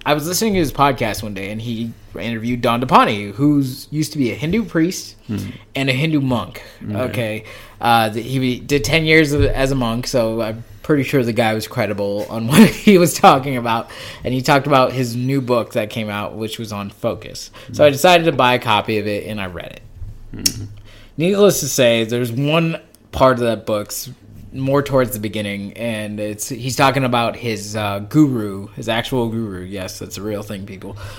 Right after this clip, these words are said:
Speaker 1: Uh, <laughs> so his actual, like, Hindu guru
Speaker 2: Mm-hmm.
Speaker 1: that taught him, and he said that he came into his office one day and he talked about, uh,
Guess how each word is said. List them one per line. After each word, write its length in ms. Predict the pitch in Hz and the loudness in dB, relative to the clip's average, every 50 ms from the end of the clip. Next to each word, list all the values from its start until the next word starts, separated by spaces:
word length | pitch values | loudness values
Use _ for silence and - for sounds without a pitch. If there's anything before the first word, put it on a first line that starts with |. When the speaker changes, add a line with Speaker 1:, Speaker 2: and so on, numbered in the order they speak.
| - - - - | -18 -18 -16 -10
Speaker 1:
Uh, 400 | - - 113 110 110 123 139 151 131 | -4 -2 -2 0 4 4 4 4 4
<laughs> 260 | - - 214 185 180 | 6 6 6 6 6
so 540 | - 196 165 - 226 - 214 202 151 - - | 4 0 2 6 6 8 10 8 8 6 4
his 400 | - 196 208 196 165 - 123 123 | -4 -6 -4 -4 -4 -2 0 2
actual, 600 | 120 120 135 - - 143 139 131 135 131 123 117 | 4 4 4 4 2 2 2 2 2 0 0 2
like, 220 | 120 120 117 113 | 0 0 0 -2
Hindu 360 | - - 156 139 131 143 135 127 | -2 0 0 2 4 2 2 2
guru 580 | 127 135 135 131 127 117 110 110 107 104 113 | 2 0 2 2 0 0 -2 -2 -4 -6 -6
Speaker 2:
Mm-hmm. 320 | - 113 113 110 107 107 110 | -6 -6 -4 -4 -2 0 0
Speaker 1:
that 200 | 113 113 110 110 | 0 0 0 0
taught 260 | 127 123 120 120 - | 0 0 2 0 0
him, 420 | 113 110 101 95 95 98 98 101 - - | -2 -6 -6 -6 -8 -8 -10 -12 -10 -6
and 460 | 107 127 120 113 113 110 110 107 - - - - - - - - _ - | -2 0 0 0 -2 -2 -4 -6 -8 -10 -14 -20 -20 -20 -20 -16 _ -2
he 160 | 131 131 127 | 0 0 0
said 680 | 127 - - 156 151 151 147 139 143 151 - - - - | 0 2 4 6 8 8 8 8 6 4 4 2 -4 -8
that 260 | 131 127 117 113 - | -4 -2 -2 -2 -2
he 120 | - 123 123 | -4 -6 -4
came 220 | - 135 139 147 | -2 -2 0 0
into 140 | 151 147 151 | 0 0 0
his 140 | 143 120 120 | 0 2 2
office 440 | 117 113 113 110 - 113 - - | 2 0 0 -2 -4 -6 -8 -8
one 140 | 117 107 107 | -8 -8 -8
day 380 | 101 107 104 104 95 95 82 - | -6 -4 -4 -4 -4 -6 -8 -6
and 240 | 101 113 110 110 101 | -6 -6 -6 -6 -8
he 320 | 92 - - 123 117 110 | -10 -8 -8 -6 -6 -6
talked 320 | - 123 123 120 117 - | -4 -2 -2 -2 -2 -2
about, 340 | 127 110 113 110 107 98 - | -4 -4 -2 -2 -4 -4 -4
uh, 300 | 113 131 131 127 117 - | -2 -2 0 0 -2 -2